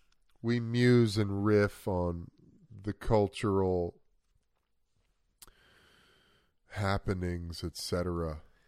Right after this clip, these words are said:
But it's all happening perfectly. I, I see it all over the place. People are being thrust into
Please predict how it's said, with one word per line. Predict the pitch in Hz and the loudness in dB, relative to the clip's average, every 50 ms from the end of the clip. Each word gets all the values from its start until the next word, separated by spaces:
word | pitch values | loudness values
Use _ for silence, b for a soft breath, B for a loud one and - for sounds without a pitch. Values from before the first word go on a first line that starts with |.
| _ _ _ _ _ _ _ _ _ _ _ _ _ - | _ _ _ _ _ _ _ _ _ _ _ _ _ -2
But | 147 147 | -2 -2
it's | 147 - - | 0 0 0
all | 240 262 240 180 | 2 2 2 0
happening | 143 135 139 139 - - 113 104 92 87 - | 0 0 -2 -2 -2 -4 -6 -6 -6 -6 -4
perfectly. | - 110 107 110 - - 98 87 - - 85 80 80 82 | -4 -2 -4 -4 -6 -8 -10 -10 -10 -10 -10 -8 -8 -8
I, | 90 101 104 - - 113 117 | -8 -10 -10 -10 -8 -6 -6
I | |
see | 120 - - - 185 185 | -6 -6 -6 -4 -2 0
it | 170 139 123 | 0 0 0
all | - 110 120 123 120 | 0 0 0 0 2
over | 110 110 113 104 104 | 0 0 0 -2 -6
the | 98 90 | -8 -8
place. | - - - 90 85 85 85 82 - - - - | -6 -6 -6 -4 -4 -4 -4 -4 -4 -4 -4 -2
People | - - 170 185 - 190 175 160 160 - 131 | -2 -2 -2 -2 -2 -2 -2 -2 -2 -2 -2
are | 123 123 | -4 -4
being | 117 104 104 - 127 120 123 123 123 117 113 113 110 110 113 - | -4 -6 -8 -4 -4 -2 -2 -2 -2 -2 -4 -4 -6 -8 -12 -16
thrust | - - - - - - - 113 110 113 120 127 127 127 120 117 - - - - - - | -18 -18 -18 -16 -10 -6 -4 -2 0 2 2 4 4 4 2 0 -4 -10 -12 -12 -12 -8
into | 113 104 101 98 90 - - 98 90 85 80 78 76 | -6 -6 -6 -8 -8 -10 -6 -6 -4 -4 -6 -8 -10